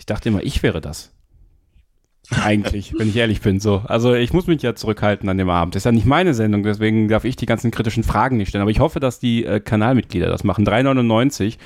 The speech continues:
äh, wenn ihr da mitmachen möchtet, lohnt sich sowieso. Ihr bekommt, äh, sowas wie das Interview mit Doktor Marco ein bisschen früher als alle anderen, werbefrei und eben den Kanalmitgliederstammtisch und dann mit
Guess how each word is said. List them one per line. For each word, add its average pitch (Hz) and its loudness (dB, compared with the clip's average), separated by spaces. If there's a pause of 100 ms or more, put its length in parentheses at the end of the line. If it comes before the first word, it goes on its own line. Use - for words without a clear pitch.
(420)
äh, 101 2
wenn 107 4
ihr 104 4
da 98 0
mitmachen 110 0
möchtet, 107 -2 (100)
lohnt 131 2
sich 143 0
sowieso. 127 4
Ihr 127 -6
bekommt, 123 0
äh, 117 0 (100)
sowas 98 -2
wie 110 -4
das 101 0
Interview 110 -2
mit 107 0
Doktor 98 -2
Marco 104 0 (420)
ein - -2
bisschen 120 2
früher 143 2
als 135 2
alle 110 0
anderen, 143 2
werbefrei 143 2
und 123 0
eben 135 2
den 131 2
Kanalmitgliederstammtisch 120 0
und 104 -4
dann 127 2
mit 117 0